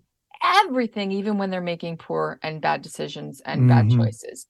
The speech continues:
Speaker 1: And so
Speaker 2: Mm-hmm.
Speaker 1: you're telling them that there are no consequences.
Speaker 2: Yeah, yeah.
Speaker 1: There are no consequences to your actions. None whatsoever. You can
Speaker 2: Mm-hmm.
Speaker 1: do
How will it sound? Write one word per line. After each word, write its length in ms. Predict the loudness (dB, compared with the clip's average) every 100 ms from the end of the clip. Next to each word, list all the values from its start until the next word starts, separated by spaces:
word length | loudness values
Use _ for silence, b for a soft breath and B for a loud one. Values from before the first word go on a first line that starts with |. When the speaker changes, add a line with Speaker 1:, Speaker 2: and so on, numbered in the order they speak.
| b b b
Speaker 1:
And 140 | 0
so 100 | 2
Speaker 2:
Mm-hmm. 80 | 2
Speaker 1:
you're 140 | 2 0
telling 380 | 0 0 2
them 240 | 0 -2 0
that 320 | 2 2 0 -4
there 160 | -6 -6
are 240 | -10 -8
no 280 | -8 -8 -8
consequences. 800 | -10 -14 -16 -16 -20 -20 -12 -2
Speaker 2:
Yeah, 240 | 2 2 -2 _ -4
yeah. 220 | -2 -2 -4 _
Speaker 1:
There 100 | 2
are 100 | 4
no 260 | 6 6 6
consequences 840 | 4 0 -2 -4 -8 -8 -10 -14 -14
to 120 | -12
your 100 | -10
actions. 800 | -10 -12 -18 -20 -20 -20 -20 -20 _ _ _ _ -4
None 280 | 0 2 2
whatsoever. 540 | 0 -4 -8 -8 -10
You 360 | -10 -4 -2 -2
can 200 | -2 -2
Speaker 2:
Mm-hmm. 100 | 0 -2
Speaker 1:
do 160 | -4